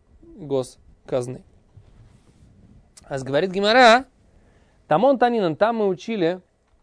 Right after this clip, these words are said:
в трактате Шаббат, Мифаним Афилу Далит Вахамеш Купот, что мы имеем право убирать,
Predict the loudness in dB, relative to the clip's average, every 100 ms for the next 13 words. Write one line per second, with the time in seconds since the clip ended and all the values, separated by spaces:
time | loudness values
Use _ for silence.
0 | _ -10 -6 -4 -6 -4 -2 2 2 2
1 | -2 -6 -6 -4 -6 -6 -4 0 0 0
2 | -6 -8 -8 -4 -2 -2 -6 _ _ _
3 | _ _ _ _ -12 -6 -2 -2 -2 -8
4 | _ _ _ _ -8 -6 -4 0 2 4
5 | 4 2 -4 _ -10 -4 2 8 8 8
6 | 4 -18